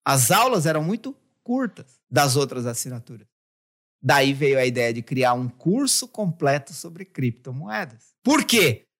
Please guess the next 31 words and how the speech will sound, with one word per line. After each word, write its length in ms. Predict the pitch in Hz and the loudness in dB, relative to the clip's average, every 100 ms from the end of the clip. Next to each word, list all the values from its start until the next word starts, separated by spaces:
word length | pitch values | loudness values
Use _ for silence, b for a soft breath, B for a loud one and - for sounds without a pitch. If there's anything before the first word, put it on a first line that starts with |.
| _ | _
Quando 280 | 208 269 381 | 2 4 4
a 60 | 370 | 2
pessoa 340 | 240 202 220 | 2 0 0
fala 300 | 160 180 170 | 0 2 2
que 80 | 143 | 0
é 20 | |
muito 300 | 151 214 247 | -2 -2 -4
curto, 340 | 185 226 262 254 | -6 -4 -4 -2
indiretamente 640 | 214 214 214 214 190 202 | 0 2 2 0 -4 -4
ela 140 | 214 208 | -2 0
tá 160 | 220 | -2
querendo 340 | 214 214 202 208 | -4 -6 -6 -4
dizer, 640 | 165 151 170 113 - _ | -2 2 2 0 -4 _
"Eu 160 | - 196 | 0 0
ficaria 520 | 190 226 220 185 190 | -2 -2 0 2 0
mais 260 | 180 214 - | -2 -4 -4
tempo 300 | 214 220 175 | -6 -8 -8
assistindo, 500 | - 135 - 123 117 | -8 -10 -6 -6 -4
eu 180 | - 190 | 2 2
gostaria 460 | 208 208 202 190 170 | 4 0 -2 -2 -2
de 80 | 170 | -4
aprender 400 | 170 190 180 170 | -6 -6 -4 -4
mais." 500 | 190 170 - - - _ | -4 -4 -4 -10 -14 _
O 120 | 240 240 | -2 0
que 240 | - 381 | 0 0
nós 320 | 311 240 214 | 4 4 4
ainda 240 | 202 185 175 | 2 -2 -2
não 120 | 185 | -4
ensinamos 600 | 202 - 190 160 135 127 | -4 -2 -2 0 2 0
sobre 240 | 135 131 | -2 -8
criptomoeda? 680 | 131 127 120 123 117 104 90 | -8 -10 -8 -8 -6 -6 -10